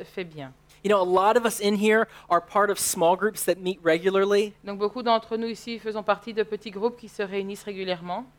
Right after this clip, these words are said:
Speaker 2: Man, I know a lot of people who, and you love meeting together with other Christians and, and discussing God's word or praying together.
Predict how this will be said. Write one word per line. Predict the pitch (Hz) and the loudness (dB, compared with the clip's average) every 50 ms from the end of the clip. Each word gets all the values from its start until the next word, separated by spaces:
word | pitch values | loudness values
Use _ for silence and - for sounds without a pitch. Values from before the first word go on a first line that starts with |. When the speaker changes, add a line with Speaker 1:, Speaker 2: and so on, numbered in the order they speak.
| _ _ - | _ _ -6
Speaker 2:
Man, | - 190 196 | -2 0 0
I | 214 | 2
know | 226 220 202 | 4 4 4
a | |
lot | 196 196 196 190 190 208 214 | 4 4 4 6 6 6 4
of | 202 - | 2 -2
people | - 220 214 - 214 202 | -4 -4 -2 0 0 2
who, | 170 196 185 175 - - - - - | 4 6 4 4 4 -2 -20 -10 -6
and | 185 180 180 | -6 -4 0
you | 190 220 220 | 2 2 2
love | 190 185 196 202 196 196 208 214 196 175 | 2 2 4 4 6 6 6 4 2 0
meeting | 196 196 202 208 208 220 220 | -2 0 0 0 2 0 0
together | 220 - 214 202 - 202 196 202 202 208 208 | 0 0 0 2 4 4 4 4 6 4 4
with | 202 202 - | 4 2 2
other | 190 196 202 202 | 2 4 2 2
Christians | - - - 202 196 - - 208 196 - | 2 2 0 0 0 0 -4 -4 -4 -4
and, | 185 175 - _ - _ - | -6 -6 -8 _ -20 _ -8
and | 180 165 | -4 -2
discussing | 175 170 - - - - 208 202 - 226 208 | -2 -2 -2 0 2 2 0 2 0 -2 0
God's | 196 196 190 196 196 185 165 | 2 4 4 4 2 0 0
word | 185 190 202 202 196 | 2 4 4 4 4
or | 196 | 2
praying | 190 - - - 196 185 196 208 214 | 0 -2 -2 -2 0 0 0 0 -2
together. | - - 208 196 202 202 202 208 202 202 | -4 -2 0 2 2 2 2 0 0 -2